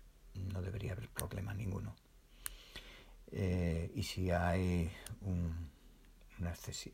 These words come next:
una excesiva demanda, que no lo creo porque no soy persona que mueve masas, pues, eh,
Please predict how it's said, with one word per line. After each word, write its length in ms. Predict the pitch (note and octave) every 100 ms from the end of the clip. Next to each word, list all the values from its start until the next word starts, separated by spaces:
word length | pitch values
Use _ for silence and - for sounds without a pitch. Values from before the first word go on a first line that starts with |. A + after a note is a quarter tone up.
| -
una 140 | F#2
excesiva 540 | E2 - - - E2+ D#2+
demanda, 500 | E2+ G#2+ G#2 F2+ A2+ - - - - - - - - - - - - - - - - - - - -
que 100 | -
no 100 | F#2+
lo 100 | A2
creo 360 | - F2+ F2 D#2+
porque 200 | - -
no 120 | D#2+ D#2+
soy 440 | E2 E2 D#2+ E2 D#2 - -
persona 420 | - - F#2+ E2+
que 100 | -
mueve 260 | E2 E2 E2
masas, 520 | G#2 G#2 - E2 - - - - - - - - - - - - - - -
pues, 960 | - G#2 G#2+ G#2 G#2 G2+ G2 F#2 - - -
eh, 1000 | G#2 G2 F#2+ F#2+ F#2 F#2 F2 F2 E2+